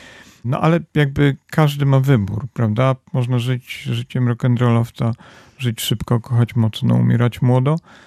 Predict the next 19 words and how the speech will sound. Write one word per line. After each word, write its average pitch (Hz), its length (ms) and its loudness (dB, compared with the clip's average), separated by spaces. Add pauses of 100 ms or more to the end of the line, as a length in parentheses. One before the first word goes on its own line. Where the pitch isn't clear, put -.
(200)
a - 100 -2
można 180 340 4
żyć 170 260 -2
trochę 156 260 2
wolniej, 147 540 4 (120)
prawda? 135 380 0
Trochę 131 280 2
więcej 127 360 2
uwagi 120 320 0
zwracać 117 400 0
na 113 160 2
to, 117 160 -2 (460)
jak 120 220 0
się 120 480 2
człowiek 127 360 -2
odżywia 190 520 0
i 196 100 0
dzięki 180 320 0
temu, 147 460 0